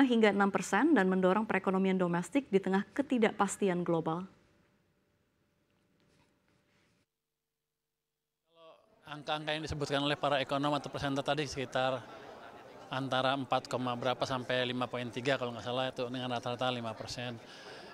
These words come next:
Speaker 2: Itu dalam keadaan sekarang sudah cukup baik, cukup optimis.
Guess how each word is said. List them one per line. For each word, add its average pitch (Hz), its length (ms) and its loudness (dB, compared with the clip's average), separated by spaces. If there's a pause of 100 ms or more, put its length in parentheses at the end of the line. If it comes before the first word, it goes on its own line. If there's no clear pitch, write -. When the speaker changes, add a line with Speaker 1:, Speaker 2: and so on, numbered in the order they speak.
(140)
Speaker 2:
Itu 165 240 0
dalam 151 160 2
keadaan 139 240 2
sekarang 147 400 0
sudah 123 400 -6
cukup 110 320 -10
baik, 120 320 -4
cukup 117 240 -4
optimis. 120 480 -8